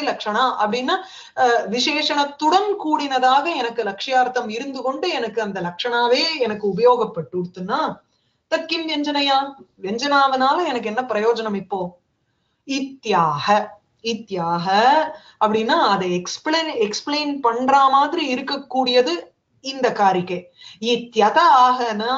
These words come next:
அதுக்கு அடுத்த வர்ற லைன் வந்து would be an answer. இது ஆன்சர் இல்ல, அந்த கொஸ்டினையே வந்து கேட்டு மறுக்கிற மாதிரி இருக்கு. See, it is just an explanatory. பிரயோஜனேன சகிதம் லக்ஷணீயம்,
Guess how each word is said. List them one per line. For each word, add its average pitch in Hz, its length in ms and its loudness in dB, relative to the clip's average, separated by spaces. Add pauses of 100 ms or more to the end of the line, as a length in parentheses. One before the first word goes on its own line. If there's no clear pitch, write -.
(140)
அதுக்கு 202 280 0
அடுத்த 254 300 -2
வர்ற 202 360 -2
லைன் 226 260 -4
வந்து 220 320 -6 (340)
would 220 200 -8
be 240 180 -4
an 185 180 -2
answer. 220 400 -4 (920)
இது 208 220 0
ஆன்சர் 262 460 2
இல்ல, 190 200 2 (500)
அந்த 220 360 0
கொஸ்டினையே 320 920 2
வந்து 277 300 -4 (100)
கேட்டு 277 380 -2
மறுக்கிற 226 420 0
மாதிரி 208 280 -2
இருக்கு. 175 200 -6
See, 220 200 -6
it 196 120 -4
is 214 120 -6
just 269 180 -4
an 262 80 -4
explanatory. 233 580 -2
பிரயோஜனேன 269 800 2
சகிதம் 262 540 0
லக்ஷணீயம், 220 640 -2